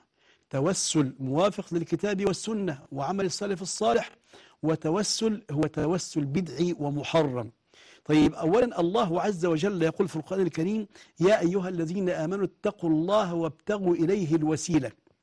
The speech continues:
اتقوا الله وابتغوا إليه الوسيلة. يعني، آه، طبعًا معروف التقوى يعني هي، آه، آه، من الوقاية،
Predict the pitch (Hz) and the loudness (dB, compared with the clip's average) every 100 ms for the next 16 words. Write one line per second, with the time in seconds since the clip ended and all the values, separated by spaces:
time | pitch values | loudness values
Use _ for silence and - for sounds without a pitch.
0 | _ - 156 156 139 165 214 202 311 _ | _ -4 -4 -2 0 4 4 2 -2 _
1 | _ _ - 131 - 220 185 160 175 147 | _ _ -8 -8 -2 2 4 4 4 4
2 | 143 139 - 120 98 _ _ _ _ _ | 2 -2 -4 -8 -10 _ _ _ _ _
3 | _ _ _ - - - 160 180 180 196 | _ _ _ -20 -20 -4 2 4 4 2
4 | - 147 147 175 170 151 160 175 156 - | -2 -6 -4 0 2 2 0 -4 -6 -2
5 | 196 202 214 - _ - _ 170 170 156 | 0 2 0 -4 _ -20 _ 2 4 6
6 | 165 160 - 143 - 143 147 170 175 156 | 6 4 2 -4 -6 -4 2 4 6 6
7 | 151 - 151 143 123 | 4 4 4 4 2